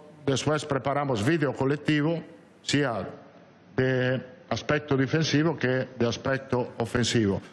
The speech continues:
Los vídeos son muy cortos porque no quiero tener los jugadores a ver un vídeo para media hora, una hora,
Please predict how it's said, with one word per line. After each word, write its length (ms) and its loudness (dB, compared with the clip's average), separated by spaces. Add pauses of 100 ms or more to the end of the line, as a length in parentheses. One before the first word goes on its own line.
(100)
Los 160 0
vídeos 300 2
son 160 0
muy 160 2
cortos 500 -2
porque 460 -2 (480)
no 100 0
quiero 300 0
tener 240 0
los 140 0
jugadores 520 0
a 80 0
ver 160 0
un 140 2
vídeo 320 0
para 240 -2
media 320 0
hora, 240 -2
una 220 0
hora, 440 -2